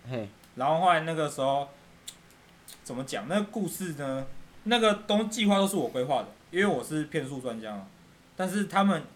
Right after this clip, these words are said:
Speaker 2: 我是混入那个组织，他们就是一个家庭，我刚刚讲的，他们的关系很密切，很融合。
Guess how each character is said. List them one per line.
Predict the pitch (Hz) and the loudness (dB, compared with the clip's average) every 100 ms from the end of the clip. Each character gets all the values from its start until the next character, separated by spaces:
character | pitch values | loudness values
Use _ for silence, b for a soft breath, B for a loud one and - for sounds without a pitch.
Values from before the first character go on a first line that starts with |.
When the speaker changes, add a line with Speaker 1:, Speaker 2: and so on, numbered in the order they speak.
| - | -12
Speaker 2:
我 | 135 | -6
是 | 135 185 | -2 2
混 | - 170 | 4 4
入 | 170 | 2
那 | 156 | 0
个 | 151 | -2
组 | 120 101 | -2 -10
织， | - 101 - - - - | -10 -12 -14 -20 -20 -4
他 | 185 | 0
们 | 180 | 0
就 | 151 | -2
是 | 156 | -6
一 | 135 | -8
个 | 120 | -6
家 | 123 123 | -4 -4
庭， | 113 | -6
我 | 101 | -8
刚 | 107 | -8
刚 | 110 | -10
讲 | 82 | -14
的， | - - - - | -18 -20 -20 -6
他 | 170 | -2
们 | 170 | 0
的 | 147 123 | 0 -2
关 | 123 151 | -2 -4
系 | - 151 | -4 -8
很 | 117 | -8
密 | 123 123 | -10 -8
切， | 104 135 101 | -8 -8 -8
很 | 98 | -10
融 | 95 | -12
合。 | 107 | -14